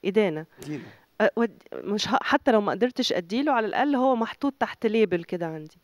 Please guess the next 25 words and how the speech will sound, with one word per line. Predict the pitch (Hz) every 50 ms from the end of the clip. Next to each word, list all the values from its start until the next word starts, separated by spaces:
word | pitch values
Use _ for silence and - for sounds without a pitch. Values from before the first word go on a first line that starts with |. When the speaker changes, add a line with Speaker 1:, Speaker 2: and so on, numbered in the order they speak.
| _ _ - - - - - - - _ _ _ -
Speaker 1:
لكن | 202 214 - - 226
لما | 220 214 208
عرفت | 208 277 311 - -
ربنا | 277 233 208 175 185 226 233 240 226 208 - _ _ -
مش | - 185 - -
محتاجة | 202 - - - - 262 262 240
أعمل | 233 220 214 196
كده | - - 196 214
في | 202 -
الناس، | 185 180 180 180 180 175 _ - -
يعني | 170 175 170 170 175 170 - - _ _ _ _ _ _ - -
رقق | 208 269 - _ - 196 - - -
القلب، | 190 - - - 196 196 190 170 175
رقق | 185 214 - - - 196 - -
المشاعر، | 185 180 180 180 180 - 202 190 185 160 175 175 170
خلى | - - 214 214 220 208
عندي | 196 190 214 226 233 196 196 196 - -
إحساس | 190 - - - 233 233 - - -
أكتر | 233 247 - - - 208 175
بالناس، | 160 180 180 180 180 185 190 185 190 185 - -
عذر | - 175 208 247 247 220 - 214 185 - - 190
أكتر، | 196 - - - 185 185 175 185 _ - - - - _
فهم | _ - - 247 262 240 226 220
أكتر | - - - 208 208 - _ - 202 175 185
الضعفات، | 180 165 185 180 180 180 - - 196 190 190 _ _